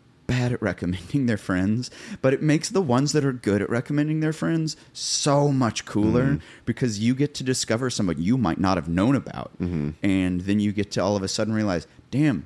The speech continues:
Speaker 1: okay, Ben Chapman's got a really good ear for other good music." And then it makes you wanna fall deeper into their rabbit hole.
Speaker 2: Yeah. Yes. Yes. Yes, yes, yes.
Speaker 1: Who else is part of their bubble?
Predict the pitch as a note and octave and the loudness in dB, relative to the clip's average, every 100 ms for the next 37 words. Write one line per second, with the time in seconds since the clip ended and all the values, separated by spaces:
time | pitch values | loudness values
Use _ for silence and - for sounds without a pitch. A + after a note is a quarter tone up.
0 | - C#3+ - G2 G2+ G#2 G#2 G2 F#2+ G2+ | -2 -2 0 -2 0 -2 -2 0 0 0
1 | A#2+ A2+ - E2+ E2 D#2+ F2+ F2+ F2+ F2 | 0 -2 -2 -2 -2 -2 0 0 0 -2
2 | - G#2 A#2+ - - F2+ G2 F2 F2+ E2+ | 0 -2 -2 -4 -2 0 0 0 0 0
3 | E2+ A#2+ G#2 D#2+ - - - B2+ C#3+ D3+ | 0 0 -2 -6 -12 -10 0 2 2 0
4 | D#3 - D#3 D#3 B2+ - A#2+ B2+ A#2 A#2 | 0 -2 -2 0 0 0 0 0 0 0
5 | B2+ A#2+ A2 F#2+ B2 B2+ F2 A2 - G2+ | 2 2 2 2 2 2 2 0 2 4
6 | F#2 D2 C2 _ _ - F2 B1+ - - | 4 2 -4 _ _ -4 0 0 -2 -10
7 | - _ _ _ - C#2 - - - _ | -16 _ _ _ -2 -2 -4 -12 -14 _
8 | - C#2+ B1+ - - A#1+ G1+ - A#1 G1+ | -8 -4 -4 -6 -6 -4 -4 -6 -6 -6
9 | - - D3+ D3 C#3 - - C3 A2+ F2 | -8 -2 2 2 2 -2 -2 -2 -2 -2
10 | G2+ G2+ E2 F2+ E2 - | 0 0 0 0 -2 -10